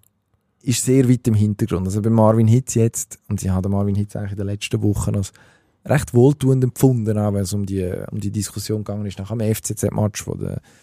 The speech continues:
Bledian Krasnitschi die unsägliche Schwalbe angelegt hat, wo dann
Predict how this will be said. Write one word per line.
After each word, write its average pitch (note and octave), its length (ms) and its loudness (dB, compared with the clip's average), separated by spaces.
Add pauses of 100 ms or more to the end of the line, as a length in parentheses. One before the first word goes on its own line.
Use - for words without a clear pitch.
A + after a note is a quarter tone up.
(360)
Bledian G#2 320 0
Krasnitschi G#2 520 -2
die A2 120 -2
unsägliche G#2+ 760 0
Schwalbe A2+ 560 2
angelegt A2 640 0
hat, G#2 160 -4
wo G2+ 80 -2
dann F#2+ 420 -4